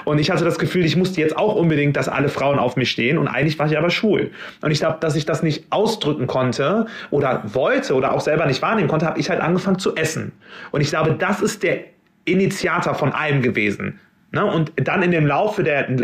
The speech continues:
Jahren, die dann kom-, kamen, war das natürlich nicht mehr die Homosexualität, weil dann war ich irgendwann geoutet, dann war alles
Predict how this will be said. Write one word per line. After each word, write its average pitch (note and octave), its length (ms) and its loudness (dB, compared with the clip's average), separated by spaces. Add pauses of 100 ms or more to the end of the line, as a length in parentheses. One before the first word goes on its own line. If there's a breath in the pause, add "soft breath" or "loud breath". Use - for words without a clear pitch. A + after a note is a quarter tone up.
Jahren, F#3+ 440 2
die E3 100 2
dann C#3+ 160 0
kom-, F#3 360 0
kamen, F3+ 540 2 (260 loud breath)
war C3 120 -2
das E3 140 -2
natürlich C#3+ 280 0
nicht F3 140 2
mehr E3 100 2
die C3 120 2
Homosexualität, B2+ 840 0
weil G2+ 120 0
dann G#2 140 0
war A2 100 0
ich C3 100 0
irgendwann A2 220 0
geoutet, E3+ 460 2
dann A#2+ 100 2
war C3+ 160 2
alles A#2 220 0